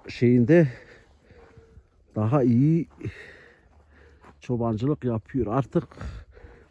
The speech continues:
koyunları izleyeceği noktalara geçiyor arkadaşlar. Böyle ayakları üst üste.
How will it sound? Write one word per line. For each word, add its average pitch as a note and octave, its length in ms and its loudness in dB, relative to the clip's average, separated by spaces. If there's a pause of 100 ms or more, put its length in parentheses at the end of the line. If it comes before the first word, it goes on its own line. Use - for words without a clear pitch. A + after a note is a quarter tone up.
(120)
koyunları C3 480 4
izleyeceği C#3+ 840 4
noktalara C3 540 4
geçiyor B2+ 460 2
arkadaşlar. A2+ 560 -2 (320)
Böyle A#2+ 360 2 (180)
ayakları A#2 540 -4
üst B2 240 -2
üste. D3+ 280 -6